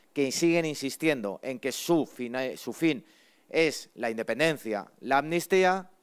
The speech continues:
sin embargo, siguen teniendo un trato privilegiado por parte de Pedro Sánchez. Tan difícil es,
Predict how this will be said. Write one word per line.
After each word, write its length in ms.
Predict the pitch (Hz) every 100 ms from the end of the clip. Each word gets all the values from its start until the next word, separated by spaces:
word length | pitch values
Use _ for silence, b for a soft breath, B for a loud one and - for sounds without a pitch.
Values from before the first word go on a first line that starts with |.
| _ _
sin 180 | - 165
embargo, 380 | 170 175 185 - b
siguen 280 | b 170 156
teniendo 300 | 151 151 156
un 60 | 156
trato 220 | 151 151
privilegiado 460 | 151 139 139 147 147
por 140 | 139
parte 240 | 147 143
de 60 | 135
Pedro 220 | 131 107
Sánchez. 300 | 104 123 101 - b b b
Tan 240 | 135 135
difícil 480 | 135 135 185 185 156
es, 320 | 135 - -